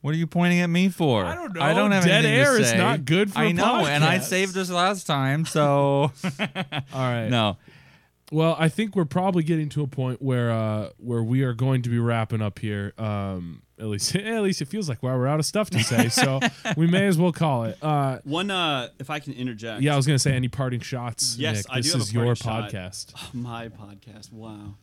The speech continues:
Speaker 3: Um, so just one last thought on this idea of, um, looking at creation around us, um, seeing beauty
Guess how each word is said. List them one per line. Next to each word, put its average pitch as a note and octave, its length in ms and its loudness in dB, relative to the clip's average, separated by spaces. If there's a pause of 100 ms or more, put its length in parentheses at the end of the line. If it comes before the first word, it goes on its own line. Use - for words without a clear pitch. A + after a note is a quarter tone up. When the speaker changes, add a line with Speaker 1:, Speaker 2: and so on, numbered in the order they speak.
(760)
Speaker 3:
Um, A2 580 -12 (680)
so D3 560 -2 (280)
just G3+ 260 -4
one D#3+ 160 0
last C#3 260 -4
thought A#2 300 -4
on A2+ 420 -8
this A2 320 -8
idea A2 520 -10
of, G2+ 540 -14 (840)
um, G2+ 340 -10 (220)
looking D3+ 400 -2
at C3+ 240 -4
creation C3 640 -6
around A2 360 -8
us, - 520 -10 (200)
um, G2+ 300 -12
seeing C3 420 -2
beauty G#2+ 600 -10